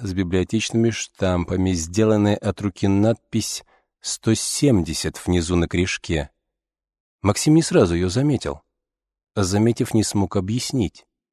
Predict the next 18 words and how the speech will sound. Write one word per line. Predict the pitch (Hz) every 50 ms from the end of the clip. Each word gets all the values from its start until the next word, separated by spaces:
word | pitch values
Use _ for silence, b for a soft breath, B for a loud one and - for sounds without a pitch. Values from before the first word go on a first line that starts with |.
| _ _ _ _ _ _ _ _ _
Сотни | - - - 180 175 - 156 135
заурядных, | 120 98 101 117 123 143 160 156 123 117 101 - -
ни | 107 101
к | -
чему | - - 123 127 135
не | 127 110
приводивших | - - 101 95 104 104 107 117 - - - 92 90
деталей, | 82 92 95 - 151 156 147 127 104
которые | - 110 104 - 139 139 135 131
они | - 120 113 113 110
выписывали | 98 101 107 92 - - 151 - - 135 120 117 107 117
и | 123 - 117
структурировали | 104 - - - 107 95 - - 107 104 113 131 127 131 120 123 120 120 - B B B B
не | 113 110 110 110
меньше | 107 107 110 117 110 - -
десяти | 107 101 104 - - 107 - - 110
часов | - - 107 - - - 107 98 -
подряд. | - 110 117 123 147 156 139 101 - _ _